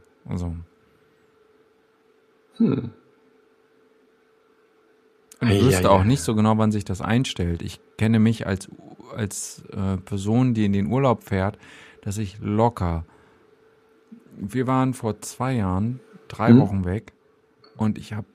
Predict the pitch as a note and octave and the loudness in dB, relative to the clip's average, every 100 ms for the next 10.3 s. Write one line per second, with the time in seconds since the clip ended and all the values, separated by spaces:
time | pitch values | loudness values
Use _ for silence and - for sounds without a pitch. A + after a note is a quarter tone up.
0 | _ - G#2+ B2 - - A#2 A#2 A2+ G#2 | _ -10 -6 -6 -8 -10 -6 -4 -2 -4
1 | - - B2+ C#3+ C3+ A2+ A#2 A2 G2+ A2 | -8 -6 -4 -4 -4 -6 -8 -4 -2 -2
2 | A2+ A2+ A2+ A#2 - _ - G#2 A2 G2+ | -2 -2 -4 -8 -14 _ -14 -10 -8 -6
3 | F#2 - - - - - - G#2 G2+ G2 | -8 -12 -20 -20 -20 -20 -10 -6 -2 -2
4 | G2 G2 F#2+ F#2 F#2 F#2+ - _ G#2+ G2+ | -2 -2 -4 -6 -10 -14 -20 _ -8 -6
5 | G#2+ A2 G#2 G2 G2 A2+ B2+ D#3+ D#3+ - | -4 -2 -2 -2 -4 -2 -2 -2 -6 -12
6 | D3+ - F3 E3+ E3 D#3+ D#3 D3 B2+ D3 | -10 -4 -2 0 0 -2 0 6 6 6
7 | B2 G#2 G#2+ G#2+ A#2 A2+ A2 G#2 G#2 G#2 | 2 0 0 0 0 0 0 -4 -4 -2
8 | G2+ G2+ G2 - G#2 G2 G2 G2 - _ | -2 -2 -6 -6 -2 0 0 -2 -8 _
9 | _ _ _ _ _ - A#2+ A#2 G#2+ F#2+ | _ _ _ _ _ -8 -2 2 4 2
10 | F2+ F2 | 0 -2